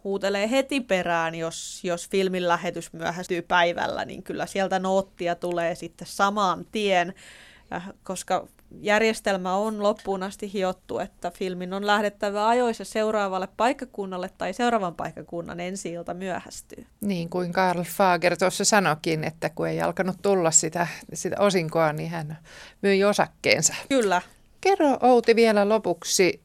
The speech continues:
Speaker 2: mitä erityistä olet löytänyt, kun olet tehnyt tätä väitöstutkielmaasi, penkonut paljon arkistoja? Mikä on ollut semmoinen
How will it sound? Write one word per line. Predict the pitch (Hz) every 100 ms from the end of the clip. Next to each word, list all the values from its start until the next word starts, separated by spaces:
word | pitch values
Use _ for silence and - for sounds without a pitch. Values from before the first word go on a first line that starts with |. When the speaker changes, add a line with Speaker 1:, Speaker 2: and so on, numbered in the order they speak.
| -
Speaker 2:
mitä | 233 262 294 247 208 -
erityistä | 196 180 165 123 - 160
olet | 165 160 147
löytänyt, | 156 151 139 139 - -
kun | -
olet | 160 151 - _
tehnyt | 160 160 143
tätä | - 156 156
väitöstutkielmaasi, | 156 135 160 - 156 - 143 147 - - - - - - - - - -
penkonut | 185 170 160 151
paljon | 165 160 151 -
arkistoja? | 170 147 - - 175 190
Mikä | 220 240 180
on | 160 156
ollut | 156
semmoinen | - 165 151